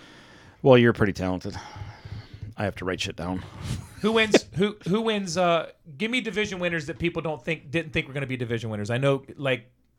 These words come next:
Speaker 1: Oh, right off the bat, right now?
Speaker 2: Yeah.
Speaker 1: Arizona.
Speaker 2: Wow.
Speaker 1: Arizona.
Speaker 2: Okay.
Speaker 1: Um,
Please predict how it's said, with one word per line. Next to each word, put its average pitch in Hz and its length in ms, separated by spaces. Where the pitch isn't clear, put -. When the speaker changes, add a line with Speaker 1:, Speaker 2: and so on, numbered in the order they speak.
Speaker 1:
Oh, 151 100
right 123 160
off 131 100
the 127 60
bat, 131 180
right 127 140
now? 147 240
Speaker 2:
Yeah. 156 260
Speaker 1:
Arizona. 101 440
Speaker 2:
Wow. 165 540
Speaker 1:
Arizona. 101 420
Speaker 2:
Okay. 147 340
Speaker 1:
Um, 104 560